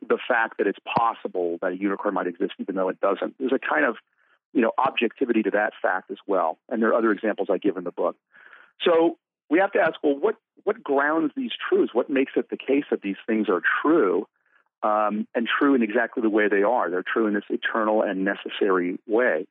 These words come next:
And so the argument is that, uh, since these truths would remain true even if there were no material world in existence, say, they can't be grounded in the material world.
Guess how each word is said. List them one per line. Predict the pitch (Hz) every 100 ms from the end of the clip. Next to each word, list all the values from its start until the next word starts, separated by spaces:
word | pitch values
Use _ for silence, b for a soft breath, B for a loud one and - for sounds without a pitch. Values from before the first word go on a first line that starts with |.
| -
And | 113
so | 123
the | 107 117
argument | 147 127 110 98 -
is | 95 90
that, | 92 87 90 _ _ _ b b b b -
uh, | 98 95 - -
since | 135 -
these | 110 - -
truths | 202 220 131 107 - - _ _ _ _ _ _
would | 277 254
remain | 143 139 196 202
true | - 113
even | 120
if | 135
there | 131
were | 117
no | 113 127 127
material | 127 - - 127 117
world | 110 113 110 -
in | 120
existence, | 95 - 143 - 139 - -
say, | 87 92 - _ _ _ _
they | 127
can't | - 180 -
be | -
grounded | - 135 131 123 -
in | 131 117
the |
material | 98 - - - 127 80 - _ _ _
world. | - 104 80